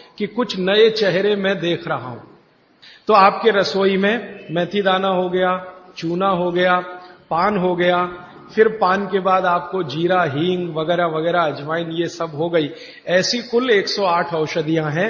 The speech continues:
गरीब से गरीब आदमी की रसोई में ये औषधियां हैं, इनका भरपूर उपयोग करिए। एक औषधि के बारे में भागवत जी कहते हैं और भी महत्व की है, दालचीनी।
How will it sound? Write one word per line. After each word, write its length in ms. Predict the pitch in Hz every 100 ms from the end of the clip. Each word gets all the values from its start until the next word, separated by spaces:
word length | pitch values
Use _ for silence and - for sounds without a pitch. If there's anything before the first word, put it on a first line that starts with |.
| - - - 143
गरीब 320 | 185 220 240
से 180 | - 233
गरीब 340 | 202 208 226
आदमी 340 | 208 185 185 196
की 120 | 196
रसोई 420 | 180 165 185 185 190
में 120 | 190
ये 140 | 180 170
औषधियां 600 | 156 147 160 156 156 143
हैं, 280 | 160 202 - - -
इनका 300 | 190 208 208
भरपूर 440 | 160 147 147 196 175
उपयोग 420 | 151 160 160 -
करिए। 360 | 151 151 196 - - - - -
एक 220 | 196 208
औषधि 420 | 202 190 202 190 202
के 140 | 202
बारे 300 | 190 180 185
में 240 | 196 202
भागवत 480 | 170 156 165 175 170
जी 160 | 180 180
कहते 320 | 180 160 170
हैं 60 | 196
और 260 | 170 170 180
भी 300 | 208 214 185 - - - 143
महत्व 500 | 156 147 156 - 190
की 180 | 190 170
है, 200 | 156 156 - - 143
दालचीनी। 760 | 160 175 185 - 185 160 123